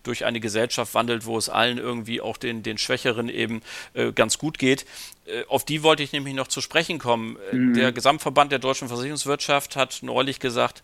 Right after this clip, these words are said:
Speaker 1: vierzig Prozent der Haushalte können nicht fürs Alter sparen.
Speaker 2: Ja.
Speaker 1: Das ist doch eigentlich ein bisschen eine kleine Blamage für so einen geilen Staat wie Deutschland. Aber das mal am Rande. Wie wollen wir das eigentlich lösen? Haben Sie da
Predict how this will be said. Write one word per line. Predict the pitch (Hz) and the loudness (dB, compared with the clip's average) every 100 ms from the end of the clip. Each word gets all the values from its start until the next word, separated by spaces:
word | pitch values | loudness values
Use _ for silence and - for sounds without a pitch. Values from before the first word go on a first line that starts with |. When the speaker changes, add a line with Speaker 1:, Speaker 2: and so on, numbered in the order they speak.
| _ | _
Speaker 1:
vierzig | - - 214 - - 175 - - | -6 0 0 -2 -4 -2 -4 -8
Prozent | - 139 - 127 123 | -6 -4 -2 -2 -2
der | 110 | -2
Haushalte | 104 98 98 - - - - - - - - - - _ - | -2 -2 -2 -4 -8 -10 -14 -16 -20 -20 -20 -20 -20 _ 0
können | 135 131 123 123 | 2 2 -2 2
nicht | 160 - - | 2 2 -2
fürs | 135 - | -2 0
Alter | 101 98 104 | 0 -2 -2
sparen. | - - 76 71 _ _ - | -6 -6 -10 -12 _ _ -2
Speaker 2:
Ja. | 123 113 - - - _ | 2 2 0 -20 -20 _
Speaker 1:
Das | - 151 | 0 0
ist | - - - | 0 -2 -2
doch | - | -2
eigentlich | 110 127 135 - 120 - | 0 0 -2 -6 -6 -6
ein | 110 | -6
bisschen | 131 - 127 120 117 _ _ 117 110 107 | -4 -2 -2 -4 -8 _ _ -20 -20 -16
eine | 113 | -10
kleine | 117 131 123 | -2 0 0
Blamage | 110 113 113 117 123 117 | 4 4 6 4 4 -2
für | 117 | -4
so | 107 110 | -4 -6
einen | 104 | 0
geilen | 110 113 113 | 2 2 -4
Staat | - 107 110 | -4 -2 -2
wie | 110 | -4
Deutschland. | 104 113 - 101 95 | -2 -2 -2 -2 -2
Aber | 104 113 | -2 0
das | 120 - | 0 0
mal | 127 | 0
am | 123 | 0
Rande. | 123 117 135 107 101 | 2 2 2 -2 -4
Wie | 117 139 127 - | -8 -10 -10 2
wollen | 131 143 131 | 4 4 0
wir | 135 131 - - - _ _ | 2 2 -2 -14 -20 _ _
das | 151 165 - | -2 0 -2
eigentlich | - 147 139 - 139 - 127 | 0 0 0 -4 -6 -6 -8
lösen? | 117 143 165 110 98 | -2 2 2 0 -4
Haben | 110 | -6
Sie | 120 113 | -6 -4
da | 117 | -4